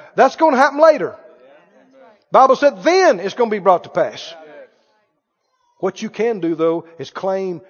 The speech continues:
your earnest. Claim the first fruits of it, and you can have, uh, like my father in the faith, Brother Hagin used to say this, a mini quickening. M I N I.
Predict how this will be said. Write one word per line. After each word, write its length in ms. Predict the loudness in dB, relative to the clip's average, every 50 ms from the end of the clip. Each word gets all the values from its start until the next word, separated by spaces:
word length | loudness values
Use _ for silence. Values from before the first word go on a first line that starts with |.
| _ -10
your 140 | -10 -8 -6
earnest. 540 | -6 -8 -8 -8 -10 -16 -18 -20 -20 -20 _ _ _ _ _ _ _ -20 -20 -20 -20 -20 -20 -20 -20 -12 -4
Claim 520 | 2 4 4 4 4 2 0 -2 -4 -8 -10 -4
the 140 | -4 -4 -4
first 480 | -4 0 4 4 4 4 2 -4 -8
fruits 580 | -12 -4 0 0 2 0 0 -4 -12 -18 -18 -20 _ -4 2
of 220 | 4 4 4 4 0
it, 180 | -4 -4 -8 -20 -12 -2 0
and 220 | 0 2 2 2
you 100 | 0 0
can 220 | 0 0 -2 -2 2
have, 500 | 4 4 4 6 6 4 4 2 0 -4 -14 -6 0
uh, 60 | 2
like 140 | 2 4 6
my 120 | 4 4
father 340 | 4 4 2 2 2 2 0
in 60 | -4
the 60 | -4
faith, 540 | 0 2 4 4 4 2 -2 -18 -16 -8 -2
Brother 180 | -2 0 0 2
Hagin 300 | 0 0 0 -2 -6 -8
used 140 | -8 -10 -10
to 60 | -6
say 200 | -2 0 2 4
this, 260 | 4 4 2 2 -4 -20 -20 -18 -10 -8
a 60 | -6
mini 580 | -4 -2 0 0 0 0 -2 -4 -6 -8 -16 -20 _ _ _ _ _ -2
quickening. 420 | -2 -2 -2 -2 -8 -12 -12 -18 -20 -20 _ _ _ -20 -20 _ _ _ _ -20 -20 -20 -20 -20 -20 -12 -4
M 220 | 0 2 4 4 6
I 260 | 6 6 6 4 4
N 220 | 4 4 4 6
I. 280 | 6 4 4 2 0